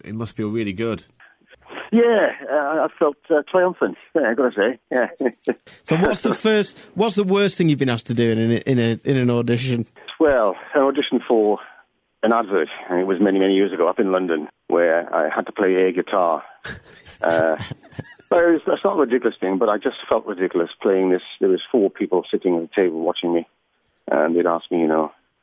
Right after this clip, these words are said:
Speaker 2: uh, one guy with an American accent had asked me, uh, uh, you, "Okay, I'll wrestle. We'd like to see you do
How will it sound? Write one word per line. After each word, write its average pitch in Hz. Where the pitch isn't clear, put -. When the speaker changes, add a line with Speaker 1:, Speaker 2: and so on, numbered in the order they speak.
Speaker 2:
uh, 73
one 85
guy 82
with 82
an 87
American 87
accent 82
had 82
asked 80
me, 80
uh, 78
uh, 80
you, 82
"Okay, 101
I'll 82
wrestle. 85
We'd 85
like 85
to 82
see -
you 87
do 82